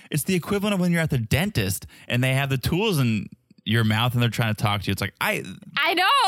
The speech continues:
Speaker 1: can't ta-, logistically, I cannot speak right now. Just let me relax.
Speaker 2: Right? Our, our, uh, because you go to the same dentist as me, the cleaning lady
Speaker 1: Mm-hmm.
Speaker 2: at our dentist, she's very chatty.
Speaker 1: Yes.
Speaker 2: Very chatty.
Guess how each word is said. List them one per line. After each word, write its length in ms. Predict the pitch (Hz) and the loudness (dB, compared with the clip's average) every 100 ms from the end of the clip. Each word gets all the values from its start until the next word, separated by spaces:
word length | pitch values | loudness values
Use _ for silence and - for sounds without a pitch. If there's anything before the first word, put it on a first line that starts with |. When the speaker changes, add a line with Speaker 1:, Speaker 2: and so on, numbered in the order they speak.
| 349 | 2
Speaker 1:
can't 280 | - - | 0 0
ta-, 140 | 190 - | -2 0
logistically, 540 | 170 151 233 - 147 | 0 0 -2 -4 -4
I 80 | 135 | -4
cannot 320 | 131 147 170 135 | -2 -2 -2 -4
speak 320 | - 226 262 | -4 -2 0
right 120 | 117 | 0
now. 140 | 104 107 | 0 0
Just 140 | 120 | 0
let 140 | 143 | 0
me 80 | 185 | 0
relax. 640 | 202 190 185 214 123 - - | 0 0 0 -2 -4 -10 -6
Speaker 2:
Right? 400 | 214 247 440 - 240 - _ | -2 0 -2 -4 -10 -18 _
Our, 320 | 277 508 440 226 _ | 0 0 -2 -8 _
our, 500 | - 254 381 415 415 - | -2 0 2 2 0 0
uh, 180 | 277 240 | -2 -2
because 220 | 254 254 | -4 -6
you 60 | 247 | -4
go 120 | 269 | -4
to 100 | 262 | -4
the 80 | 226 | -6
same 220 | 233 226 | -4 -2
dentist 440 | 202 240 294 254 | -2 -4 -2 -4
as 120 | 214 | -4
me, 340 | 202 202 190 180 - _ _ | -4 -2 -4 -6 -12 _ _
the 200 | 190 226 | -6 -4
cleaning 760 | - - 233 302 403 269 208 185 - - _ - | -4 -6 -4 -4 -2 -2 -4 -6 -14 -20 _ -12
lady 540 | 208 208 196 185 160 | -6 -4 -2 -4 -2
Speaker 1:
Mm-hmm. 220 | 196 208 196 | 0 2 2
Speaker 2:
at 80 | |
our 80 | 214 | 0
dentist, 500 | 214 233 247 214 190 | 0 -2 -2 -4 -4
she's 220 | - 403 | -4 -2
very 440 | 247 196 269 285 233 | -2 -2 0 0 0
chatty. 540 | - 208 180 165 160 - _ _ _ _ | -2 -2 -2 -4 -8 -14 _ _ _ _
Speaker 1:
Yes. 340 | 254 508 403 | 0 2 2
Speaker 2:
Very 140 | 415 - | 2 0
chatty. 440 | - 269 240 214 | 0 0 0 0